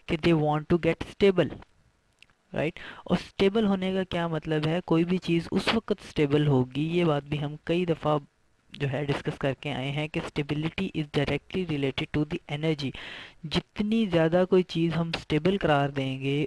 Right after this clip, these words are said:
उतनी ही ज़्यादा उसकी एनर्जी जो है वो कम होगी, क्योंकि वो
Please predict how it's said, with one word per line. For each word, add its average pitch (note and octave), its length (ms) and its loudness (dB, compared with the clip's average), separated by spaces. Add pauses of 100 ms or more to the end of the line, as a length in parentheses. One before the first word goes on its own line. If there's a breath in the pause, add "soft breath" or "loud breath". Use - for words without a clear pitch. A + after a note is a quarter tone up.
(140)
उतनी F#3 460 -4
ही F#3+ 200 0
ज़्यादा D3 460 2
उसकी - 560 -4
एनर्जी C#3+ 500 -4
जो D#3 160 0
है C3+ 220 -2
वो F3 260 0
कम E3+ 260 0
होगी, C3+ 600 -2
क्योंकि C#3+ 320 -2
वो E3+ 120 0